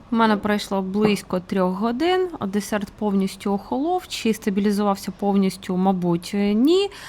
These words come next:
Але вже ми його дивимось і куштуємо, мені ж самі цікаво, бо я зараз готувала разом з вами в перший раз. Консистенція, подивіться, яка така тягуча трошки. І це нагадує морозиво.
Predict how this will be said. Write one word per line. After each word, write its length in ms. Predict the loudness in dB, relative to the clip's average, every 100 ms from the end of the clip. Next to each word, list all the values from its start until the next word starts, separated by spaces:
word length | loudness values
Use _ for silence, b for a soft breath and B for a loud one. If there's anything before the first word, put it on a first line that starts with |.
| B
Але 340 | 4 6 6 4
вже 280 | 2 2 2
ми 180 | 4
його 220 | 2 0 0
дивимось 560 | 0 2 2 2 -2 -4
і 80 |
куштуємо, 580 | -4 -6 -2 2 4 4
мені 280 | 4 4 2
ж 100 | 0
самі 360 | 0 2 2 2
цікаво, 500 | -2 2 2 2 0
бо 240 | 0 0
я 340 | 4 6 4 2 -6 -6 -4
зараз 380 | -2 0 -2 -2
готувала 580 | -2 -2 -2 0 0
разом 300 | 0 0 -2
з 80 | -4
вами 240 | 0 0 -2
в 20 |
перший 360 | -2 -2 0 0
раз. 200 | -2 -2 B B B B B
Консистенція, 720 | 0 0 0 0 2 2 -2
подивіться, 360 | -4 -2 -2 -2
яка 180 | -4 -4
така 240 | -4 -4
тягуча 580 | 0 2 2 0 -2 -4
трошки. 540 | -4 -4 -4 -6 -6 -6 -10 B B B B B
І 240 | -2 0 0
це 180 | 0 0
нагадує 500 | 2 0 2 0 2
морозиво. 920 | 4 6 6 4 0 -2 -4 -4 -6